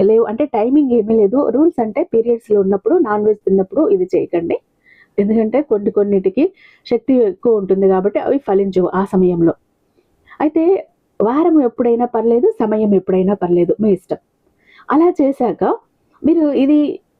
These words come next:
అలా ఉంచేసుకోండి, కట్టుకొని లవంగం మీ బొడ్డు మీద పడే విధంగా దాన్ని సెట్ చేసి ఉంచేసేయండి. మీరు ఎలా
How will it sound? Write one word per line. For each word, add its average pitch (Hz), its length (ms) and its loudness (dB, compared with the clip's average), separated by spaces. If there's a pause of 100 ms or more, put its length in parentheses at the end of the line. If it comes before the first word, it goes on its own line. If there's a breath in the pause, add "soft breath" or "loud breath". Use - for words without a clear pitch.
అలా 349 160 4 (180)
ఉంచేసుకోండి, 302 600 0 (100)
కట్టుకొని 262 340 -2 (140)
లవంగం 240 380 0
మీ 220 140 4
బొడ్డు 190 260 2
మీద 220 100 0 (100)
పడే 202 220 2
విధంగా 196 320 0 (160)
దాన్ని 185 240 -2
సెట్ 185 200 -4
చేసి 208 200 0 (140)
ఉంచేసేయండి. - 580 -4 (960 soft breath)
మీరు 262 140 2 (100)
ఎలా 269 160 -2